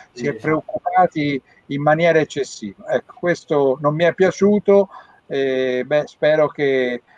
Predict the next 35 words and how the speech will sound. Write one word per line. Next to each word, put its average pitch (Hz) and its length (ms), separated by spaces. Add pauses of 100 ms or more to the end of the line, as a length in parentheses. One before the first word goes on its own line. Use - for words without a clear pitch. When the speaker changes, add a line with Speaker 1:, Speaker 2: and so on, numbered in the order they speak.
(140)
Speaker 1:
che 139 160
Piatti 170 460
se 156 120
ne 139 120
sia 147 180
reso 151 280
conto, 147 640
eh, 123 340
magari, 127 760 (400)
eh, 113 560 (280)
ci - 180
vorrà 123 280
un 123 60
po' 131 160
di 147 100
tempo, 127 460
ma 110 240 (360)
deve 123 220
capire 127 480
che 120 120
anzi 120 440 (300)
io 131 160
rispetto 127 500
molto 127 400
sempre 117 460
i 107 40
giocatori, 175 720 (120)
gli 127 120
allenatori, 165 880
non 127 140
ho 117 40
mai 131 180
mancato 127 420
di 120 120
rispetto, 117 600